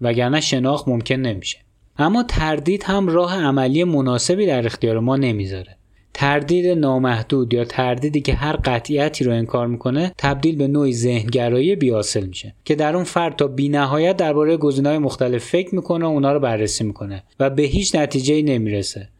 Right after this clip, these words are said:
و در نهایت به بی‌عملی ختم می‌شه. این نوع تردید در نهایت منجر به بدبینی، نسبیگرایی کور و قطع امید و یأس می‌شه. پس ما باید دنبال حد وسطی باشیم.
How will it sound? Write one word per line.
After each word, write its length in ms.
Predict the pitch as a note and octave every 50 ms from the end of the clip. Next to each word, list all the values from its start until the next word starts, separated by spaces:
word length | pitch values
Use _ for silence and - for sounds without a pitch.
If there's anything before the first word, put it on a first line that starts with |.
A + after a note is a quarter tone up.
| _ _ _
و 120 | C3 C3 C3+
در 200 | C#3+ D3 D3 D3
نهایت 520 | D3+ D3+ C#3+ C3+ C#3 D3 D#3 E3+ F#3+ F3+
به 100 | E3+ D3+
بی‌عملی 580 | C3+ C3 C3 B2+ A#2+ A#2+ A#2+ A#2+ A2+ A2+ A#2+ A#2
ختم 240 | - - G2+ F#2+ - -
می‌شه. 240 | F#2+ - - - - _ _ _ _ _ _
این 220 | - G3+ A3+ A3+
نوع 120 | G#3+ G#3 G3
تردید 520 | G3+ - F3 F3 F3 E3 D#3+ D#3+ E3 D#3+
در 180 | D3+ C#3+ C#3 C3+
نهایت 400 | C3+ C3+ B2 B2+ C#3 D3 D#3 D#3
منجر 340 | D#3 C#3 C3 B2+ C3+ C#3+ C#3
به 120 | C#3 C3
بدبینی، 720 | A#2+ B2 A#2+ A#2 A2+ G#2+ A2+ A#2 A#2 A#2 B2+ C#3 D3+ D3+
نسبیگرایی 800 | D3 C3 A2+ - - - A#2 A2 A#2 A2+ A2 A2 A2+ B2 C3+ C#3
کور 240 | C3+ - E3 E3 E3
و 120 | D#3 C#3+ - -
قطع 280 | B2 A#2 A2+ - D3
امید 380 | C#3 C3 B2+ B2 B2+ D3 D#3 D#3
و 60 | D#3
یأس 460 | D3 C#3 B2 A#2 A2 G2+ - - -
می‌شه. 320 | G2 F#2+ - - G#2+ - - _ _ _ _ _ _ _ _ _ _ _ _ _
پس 220 | - D3 C#3+ D3+
ما 100 | F3 F#3+
باید 240 | F#3+ F#3 F#3 F#3+ F3+
دنبال 300 | E3+ D#3+ D3+ D3+ E3 F3+
حد 300 | E3+ C3+ C#3 C3 B2+ B2
وسطی 500 | A#2+ A#2 A2+ A2 - - B2+ A2+ - -
باشیم. 360 | G2 G2 F2+ - - - -